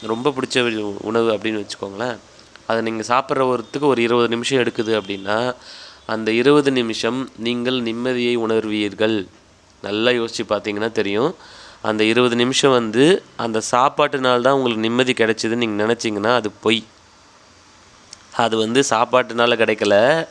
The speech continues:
உங்க மனம் வந்து அமைதியானதுனால தான் கிடைச்சிருக்குது. புரியுதுங்களா? அதாவது உங்க மனசு முழுக்க வந்து உங்க வாழ்க்கையை பத்தியோ, உங்க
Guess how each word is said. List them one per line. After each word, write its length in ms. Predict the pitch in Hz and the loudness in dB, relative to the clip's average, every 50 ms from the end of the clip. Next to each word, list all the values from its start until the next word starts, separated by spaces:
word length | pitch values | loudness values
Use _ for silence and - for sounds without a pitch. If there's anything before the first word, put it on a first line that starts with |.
| - - - - - - - - - | -12 -18 -20 -20 -20 -20 -20 -20 -12
உங்க 260 | - - 110 113 110 | -8 -6 -2 0 0
மனம் 340 | 107 107 113 117 135 143 147 | 2 2 2 2 0 0 0
வந்து 440 | 135 127 120 117 117 120 143 165 175 - | 0 0 0 0 0 2 2 2 2 2
அமைதியானதுனால 960 | 113 110 113 127 135 135 131 135 127 123 123 123 120 117 117 113 110 107 107 | 0 2 2 2 0 2 2 2 2 4 2 0 0 0 0 2 2 2 2
தான் 160 | 104 120 135 | 2 0 0
கிடைச்சிருக்குது. 640 | 127 127 117 117 117 - 113 104 92 107 95 95 95 - - - _ - - - - - - - - | 0 0 -2 -2 -2 -2 -4 -4 -6 -8 -8 -10 -12 -14 -20 -20 _ -20 -20 -20 -20 -20 -18 -10 -6
புரியுதுங்களா? 500 | 117 113 110 104 101 98 101 110 117 110 | -4 -4 -2 -4 -2 0 0 2 2 2
அதாவது 320 | 104 101 110 117 123 143 | 2 2 2 2 2 2
உங்க 180 | 139 120 110 107 | 0 0 0 0
மனசு 420 | 104 110 117 131 143 143 - 139 | 0 2 2 2 0 0 -2 -2
முழுக்க 420 | 123 117 120 131 135 135 - 143 | 0 2 2 2 0 2 2 2
வந்து 500 | 131 123 113 110 107 107 123 143 170 185 - - - - - - - - | 2 2 2 0 0 2 2 2 2 2 -2 -10 -20 -20 -20 -20 -16 -10
உங்க 180 | - 110 110 107 | -4 0 4 4
வாழ்க்கையை 540 | 107 107 113 127 139 135 - 139 131 127 110 | 6 6 4 4 0 -2 0 0 0 2 2
பத்தியோ, 520 | 120 104 - - 110 113 120 123 127 127 | -2 -2 0 2 2 4 6 4 4 2
உங்க 600 | - - 104 110 110 107 107 107 107 104 101 98 | 0 -2 -4 -2 2 4 4 4 4 4 2 0